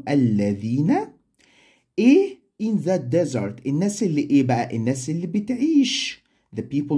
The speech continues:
who live in the desert، يعيشوا في الصحراء، try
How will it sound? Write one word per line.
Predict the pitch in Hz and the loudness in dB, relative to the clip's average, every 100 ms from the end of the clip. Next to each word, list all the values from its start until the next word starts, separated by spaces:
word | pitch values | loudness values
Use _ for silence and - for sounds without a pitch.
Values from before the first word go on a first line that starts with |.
| 131 | 2
who | 143 | 2
live | 196 143 123 127 | 2 0 0 0
in | 120 | 2
the | 113 107 151 | 0 -2 -2
desert، | 190 370 392 - - | 0 0 -2 -8 -8
يعيشوا | 113 113 123 123 | -2 0 0 -4
في | - | -4
الصحراء، | 165 - 151 156 214 - - - _ _ - | -6 -10 -8 0 0 0 -12 -20 _ _ -4
try | 165 147 196 | 0 2 4